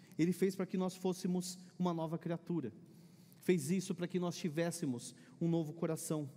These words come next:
Novamente, o Senhor dos Exércitos é o nosso Senhor, Salvador Jesus Cristo. Quando o primeiro templo foi construído,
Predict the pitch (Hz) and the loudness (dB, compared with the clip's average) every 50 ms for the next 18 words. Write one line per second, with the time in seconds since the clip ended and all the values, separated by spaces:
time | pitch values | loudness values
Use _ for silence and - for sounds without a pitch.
0 | - - - - - - - - - - - - - - - - - - - - | -16 -20 -20 -20 -20 -20 -20 -20 -20 -20 -20 -20 -20 -20 -20 -20 -20 -20 -20 -20
1 | - - - - - 156 170 170 175 190 170 175 180 170 - - 170 - - - | -20 -20 -10 -4 0 0 0 2 2 0 2 2 0 0 0 -4 -4 -2 -2 0
2 | 180 165 165 156 160 185 214 220 226 208 185 165 180 180 185 196 175 143 165 160 | 0 2 2 2 2 2 2 0 -2 -2 -2 -2 0 2 2 0 0 2 0 0
3 | 160 156 - - 165 151 - - - - - - - - 170 170 160 156 151 151 | 0 -2 -4 -6 -8 -8 -8 -12 -16 -18 -20 -14 -4 0 0 2 2 2 0 0
4 | 143 - - - 170 156 139 131 131 131 131 131 131 - - - - 139 131 135 | -2 -4 -6 -2 -2 0 0 0 0 -2 -4 -6 -10 -14 -10 -6 -4 -2 -2 -2
5 | 135 127 127 120 123 120 123 - - - - - - 120 123 127 120 123 - - | 0 0 0 -2 -2 -4 -8 -12 -18 -20 -18 -10 -4 -2 -2 0 -2 -4 -8 -10
6 | - 113 104 - - - - - - - - - - - - - - - - - | -10 -10 -10 -10 -14 -16 -16 -20 -20 -20 -20 -20 -20 -20 -20 -20 -20 -20 -20 -20
7 | - - - - - - 151 156 160 160 160 - - 160 156 165 170 160 165 165 | -20 -20 -20 -20 -4 0 2 2 4 2 2 2 2 2 2 2 2 0 0 2
8 | 170 165 190 175 - 143 127 113 - 156 139 139 143 143 131 - - 127 120 131 | 2 2 2 2 -2 -4 -4 -4 -2 -2 -2 -2 -2 -4 -4 -4 -2 0 0 2
9 | 165 170 131 117 107 | 0 0 -2 -6 -10